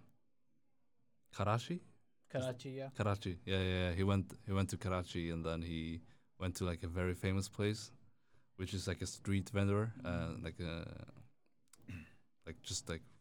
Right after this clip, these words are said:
Speaker 1: whatever, like, street food. And it was this bone marrow. Do you know
Speaker 2: Yeah,
Speaker 1: what I'm
Speaker 2: I know
Speaker 1: talking
Speaker 2: what
Speaker 1: about?
Speaker 2: you mean. Yeah, yeah, yeah, exactly.
Speaker 1: Dude, that looked so fucking good. <laughs> Like, when I saw the video, I was like,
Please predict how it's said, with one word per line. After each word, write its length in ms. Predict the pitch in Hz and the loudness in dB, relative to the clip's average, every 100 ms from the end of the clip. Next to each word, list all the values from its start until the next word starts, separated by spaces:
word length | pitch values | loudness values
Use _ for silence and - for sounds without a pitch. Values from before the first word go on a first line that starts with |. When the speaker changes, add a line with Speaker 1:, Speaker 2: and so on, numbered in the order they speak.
| - _ _ - | -20 _ _ -6
Speaker 1:
whatever, 300 | 92 82 82 92 | -4 -2 -4 -6
like, 180 | 85 - | -6 -4
street 280 | - 98 | -2 -2
food. 240 | - 87 82 - - - _ _ _ _ _ _ _ _ _ | -2 -4 -6 -8 -20 -20 _ _ _ _ _ _ _ _ _
And 380 | 107 104 98 92 | 4 6 6 6
it 60 | 92 | 6
was 260 | 98 90 - | 6 4 0
this 500 | 98 87 - - - - - - - | 0 2 0 -4 -8 -12 -20 -20 -4
bone 360 | 95 87 110 104 | 0 4 6 6
marrow. 440 | 98 92 90 87 85 - - _ _ _ _ _ _ _ - | 6 6 4 2 -2 -12 -20 _ _ _ _ _ _ _ 0
Do 80 | 98 | 4
you 40 | |
know 120 | 101 104 | 4 6
Speaker 2:
Yeah, 40 | |
Speaker 1:
what 20 | 101 | 6
I'm 40 | |
Speaker 2:
I 0 | |
know 40 | |
Speaker 1:
talking 120 | 98 101 | 4 4
Speaker 2:
what 80 | 117 | 4
Speaker 1:
about? 100 | 110 | 4
Speaker 2:
you 40 | 120 | 6
mean. 100 | 113 | 4
Yeah, 140 | 117 113 | 4 2
yeah, 100 | 110 | 0
yeah, 100 | 110 | -4
exactly. 600 | 110 107 110 110 113 110 - | -6 -6 -6 -6 -8 -10 -2
Speaker 1:
Dude, 260 | 107 98 85 | 4 4 4
that 220 | 101 107 | 4 6
looked 240 | 110 98 - | 6 4 4
so 180 | 104 | 2
fucking 300 | 95 95 87 | 4 2 2
good. 640 | 87 98 107 120 175 - - | 4 6 6 6 4 4 0
<laughs> 60 | - - - - - - - - _ _ _ _ _ _ | -4 -14 -16 -14 -16 -16 -18 -20 _ _ _ _ _ _
Like, 420 | 98 98 - - - - | 4 4 2 -8 -20 -4
when 140 | 98 104 | 4 6
I 40 | |
saw 220 | 101 120 | 6 6
the 100 | 113 | 6
video, 360 | 95 107 101 90 | 6 6 6 6
I 20 | |
was 160 | 90 - | 4 2
like, 140 | 76 | -2